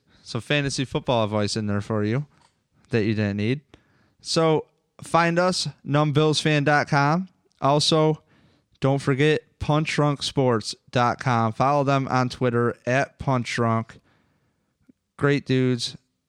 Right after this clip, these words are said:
three comedians at the L A Comedy Store, the regulars, and their podcast is rad about sports. And Ara Shafir, Jason Tebow,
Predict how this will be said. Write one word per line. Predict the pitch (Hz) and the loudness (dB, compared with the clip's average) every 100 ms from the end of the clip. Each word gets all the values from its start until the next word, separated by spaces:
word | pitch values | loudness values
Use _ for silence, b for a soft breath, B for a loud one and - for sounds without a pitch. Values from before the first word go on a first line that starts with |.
| _ _ _ _ _ | _ _ _ _ _
three | - - 131 | -18 -4 -4
comedians | 143 135 127 123 123 120 120 - - _ _ _ _ _ - | -2 0 2 2 2 0 -2 -8 -16 _ _ _ _ _ -4
at | 113 110 | -4 -2
the | 113 | -2
L | 117 117 | 0 0
A | |
Comedy | 110 113 104 104 | 0 -2 -2 -2
Store, | - 107 104 | -2 -2 0
the | 107 | 0
regulars, | 110 107 104 101 101 101 - 170 - - | 0 0 -2 -4 -4 -6 -8 -16 -18 -8
and | 101 101 101 101 101 | -4 -4 -2 -4 -4
their | 113 | -4
podcast | 110 113 110 113 107 - | -2 -2 -2 -2 -4 -4
is | 110 | -8
rad | 104 101 98 95 | -4 -4 -4 -6
about | 107 110 104 | -4 -4 -4
sports. | - 101 98 98 - - b b b b b | -6 -4 -4 -6 -8 -14 b b b b b
And | - 113 113 110 110 - | -6 -2 0 0 -2 -2
Ara | 113 131 | -2 0
Shafir, | 131 131 131 123 120 120 - | -2 -2 0 2 0 -2 -6
Jason | 110 107 120 | -6 -6 -6
Tebow, | 117 117 107 104 104 | -4 -2 0 0 -2